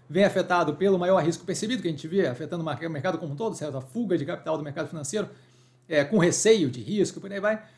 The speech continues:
E a gente vê ela compensando isso com as partes de banking, de banco, é, mais clássico, cartão de crédito, previdência e por aí vai. Então, o resultado ali é resiliente, dado que a gente tá num momento mais pressionado, e ainda assim,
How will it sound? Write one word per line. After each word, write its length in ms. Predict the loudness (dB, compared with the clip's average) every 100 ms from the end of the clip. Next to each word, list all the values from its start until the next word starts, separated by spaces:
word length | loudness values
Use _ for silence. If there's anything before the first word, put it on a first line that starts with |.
| _ 2
E 80 |
a 60 | 4
gente 220 | 4 2
vê 100 | 4
ela 180 | 4 4
compensando 600 | 0 -2 -2 -4 -4 -2
isso 160 | -2 -4
com 80 | -8
as 80 |
partes 340 | -4 -4 -4 -8
de 80 | -4
banking, 500 | -2 0 -2 -6 -8
de 120 | -6
banco, 480 | -4 -4 -4 -8 -10 _ _ -6
é, 320 | 0 0 0
mais 200 | 0 0
clássico, 420 | -2 -2 -6 -16 -12
cartão 280 | -8 -6
de 80 | -4
crédito, 380 | 4 6 4 0
previdência 580 | -6 -4 -2 -2 -2 -6
e 20 |
por 120 | -10
aí 80 | -10
vai. 160 | -10 -10
Então, 160 | -8
o 200 | -8 -2
resultado 380 | 0 2 2 2
ali 200 | 0 -4 -12 _ _ _ _ -4
é 140 | 2
resiliente, 560 | 6 6 6 2 0 -2
dado 160 | -2
que 60 | -2
a 40 |
gente 80 | -6
tá 60 | -8
num 60 |
momento 260 | -10 -10 -10
mais 140 | -12
pressionado, 680 | -8 -6 -4 0 0 -2 -8 -2
e 100 | 2
ainda 280 | 4 4 0
assim, 320 | -2 -10